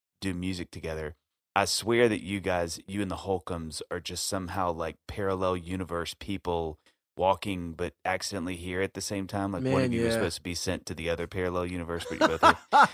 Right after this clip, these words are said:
Speaker 2: <laughs>
Speaker 1: Um, but, like, w-, you know, can you sort of speak to what that is like in a relationship when, you know, you're, you're, you're always together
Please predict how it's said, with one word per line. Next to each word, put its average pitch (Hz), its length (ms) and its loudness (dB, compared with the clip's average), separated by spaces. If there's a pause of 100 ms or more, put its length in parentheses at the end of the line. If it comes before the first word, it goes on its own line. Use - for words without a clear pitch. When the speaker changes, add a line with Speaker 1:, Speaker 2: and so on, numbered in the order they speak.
(120)
Speaker 2:
<laughs> 233 80 2
Speaker 1:
Um, 123 340 8 (380)
but, 165 180 12
like, 147 160 8
w-, 127 320 -4 (140)
you 180 80 2
know, 139 180 10
can - 240 -2
you 202 100 0
sort 262 220 2
of 160 80 6
speak - 360 0
to 120 120 0
what 104 400 4
that 104 340 2
is 104 480 0
like 95 460 -2
in 101 100 -4
a 90 80 -4
relationship 87 800 -2
when, 82 420 -4 (360)
you 104 100 -2
know, 87 440 2
you're, 92 340 -2 (100)
you're, 82 460 -4 (480)
you're 110 160 0
always 127 480 8
together 87 560 -2